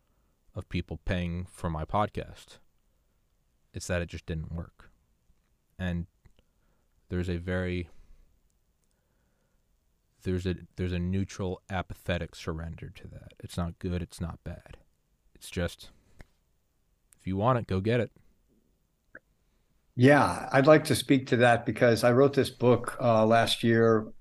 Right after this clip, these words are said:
Speaker 2: um, called, uh, Self-Reliance in the Twenty-first Century. And it's kind of like my philosophy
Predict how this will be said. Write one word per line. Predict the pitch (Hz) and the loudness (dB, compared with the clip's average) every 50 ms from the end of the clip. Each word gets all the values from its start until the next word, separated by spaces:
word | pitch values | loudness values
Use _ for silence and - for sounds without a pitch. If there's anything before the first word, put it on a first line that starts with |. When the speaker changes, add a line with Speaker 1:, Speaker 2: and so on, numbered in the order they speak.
| - - | -6 0
Speaker 2:
um, | 110 113 113 110 110 110 107 | 2 2 4 4 2 2 0
called, | - - 123 113 107 104 92 101 | 2 4 6 6 6 4 4 2
uh, | 101 101 | 0 0
Self-Reliance | - - 139 127 113 - - 107 98 101 104 113 117 113 107 101 - - | 2 4 4 4 4 4 0 0 0 0 2 2 2 2 2 0 -2 -4
in | 104 98 | -4 -4
the | 95 90 | -4 -6
Twenty-first | 92 - 110 107 104 95 - - 101 92 - | -4 -2 0 0 0 0 -2 -4 -4 -4 -2
Century. | - 165 165 151 - - 113 104 101 98 104 | -2 0 0 0 0 0 0 0 0 2 2
And | 110 107 | 0 0
it's | 104 - - | 0 -2 -6
kind | - - 151 147 139 | -4 0 2 2 2
of | 123 107 | 2 2
like | 110 107 104 - - | 2 2 0 0 0
my | 107 110 110 110 113 | 2 2 4 4 2
philosophy | 110 - 104 101 98 104 104 104 - 113 107 - - 104 101 98 98 90 - | 2 0 0 0 0 0 0 0 0 -2 -2 0 0 0 0 0 -2 -4 -4